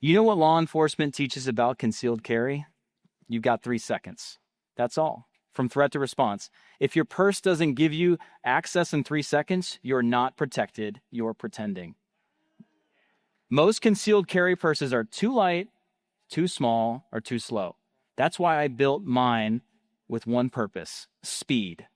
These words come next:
A full nine-inch zipper that fits in your, your whole hand, built-in holster access, no unzipping required. Styles that let you carry with confidence. If you carry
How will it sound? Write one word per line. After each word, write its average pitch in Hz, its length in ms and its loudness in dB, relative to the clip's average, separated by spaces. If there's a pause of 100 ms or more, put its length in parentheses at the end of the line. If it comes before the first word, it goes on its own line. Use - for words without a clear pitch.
(420)
A 135 100 2
full 185 300 2
nine-inch 185 440 2
zipper 170 320 0
that 127 160 0
fits - 240 -4
in 135 100 2
your, 123 240 -2
your 120 160 0
whole 233 340 0
hand, 131 460 -2 (340)
built-in 208 460 2
holster 170 400 0
access, 123 500 0
no 135 280 0
unzipping 131 500 -2
required. 95 580 -4 (460)
Styles 170 600 2
that 143 120 2
let 139 160 0
you 131 140 0
carry 147 380 2
with 123 180 0
confidence. 107 580 -2
If 127 140 -4
you 196 120 2
carry 131 640 0